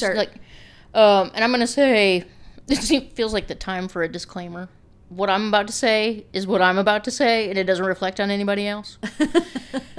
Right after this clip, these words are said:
Speaker 2: And no one else is, I don't know, these are not the views of out in Arkansas or whoever. Okay. Um, <laughs> so I get, like, so at a base level, yep, I'm gonna agree with that, right? I mean, that, 'cause that's what happened.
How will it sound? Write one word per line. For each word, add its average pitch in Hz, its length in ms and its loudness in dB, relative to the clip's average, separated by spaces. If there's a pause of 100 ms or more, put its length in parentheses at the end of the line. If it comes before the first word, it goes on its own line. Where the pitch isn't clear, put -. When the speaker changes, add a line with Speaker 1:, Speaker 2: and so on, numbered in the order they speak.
(240)
Speaker 2:
And 214 160 -2
no 214 80 0
one 226 140 2
else 220 240 2
is, 208 180 -4
I 214 100 2
don't 220 120 2
know, 180 120 2
these 185 200 -2
are 208 80 2
not 208 180 0
the 202 60 -6
views 202 400 -4
of - 800 -6
out 196 180 0
in 214 80 -2
Arkansas 190 580 0
or 175 260 -4
whoever. 220 440 2 (220)
Okay. 185 200 0 (280)
Um, 202 380 4 (440)
<laughs> - 460 -20
so 285 180 4
I 262 120 2
get, 320 220 2
like, 285 180 0
so 294 380 -2 (460)
at 247 140 4
a - 20 4
base 277 420 4
level, 262 460 2
yep, 214 400 2 (560)
I'm 208 100 0
gonna 202 180 2
agree 190 200 -2
with 170 200 -4
that, - 200 -8 (380)
right? 202 300 4
I 202 40 -4
mean, 202 140 -2
that, - 120 -6
'cause 233 140 0
that's 196 160 2
what 220 100 0
happened. 185 320 -6